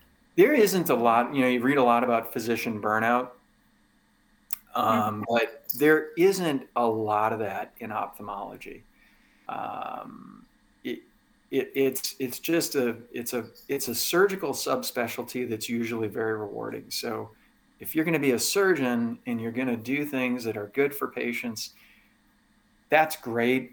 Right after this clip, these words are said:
Speaker 1: um, and that's rewarding, and you can definitely help people and cure some major problems. But, <laughs> but the patient sometimes doesn't feel good right away, you know? So if you take someone's gallbladder out or their appendix out or,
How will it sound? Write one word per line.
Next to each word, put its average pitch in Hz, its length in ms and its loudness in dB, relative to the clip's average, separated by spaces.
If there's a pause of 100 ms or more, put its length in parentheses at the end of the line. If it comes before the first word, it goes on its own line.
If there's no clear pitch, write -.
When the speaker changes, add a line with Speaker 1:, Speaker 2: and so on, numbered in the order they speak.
Speaker 1:
um, 110 480 -2
and 110 120 -6
that's 117 220 0
rewarding, 120 500 2
and 104 80 -6
you 110 60 -10
can 113 160 -8
definitely 117 480 -2
help 113 320 -4
people 110 320 -4
and 98 140 -10
cure 117 220 -4
some 107 200 -6
major 110 280 -6
problems. 113 840 -2
But, 117 380 -2 (580)
<laughs> - 560 -4
but 160 100 0
the 143 80 -6
patient 180 500 2
sometimes 135 380 0
doesn't 127 260 0
feel 170 300 0
good 113 180 0
right 120 180 -4
away, - 380 -6
you 131 140 -6
know? 123 160 -4
So 123 120 -8
if 135 120 -6
you 135 40 -4
take 160 200 -2
someone's 139 260 -2
gallbladder 131 640 4
out 135 160 0
or 123 40 -2
their 113 140 -4
appendix 135 500 -6
out 131 300 2
or, 113 220 -8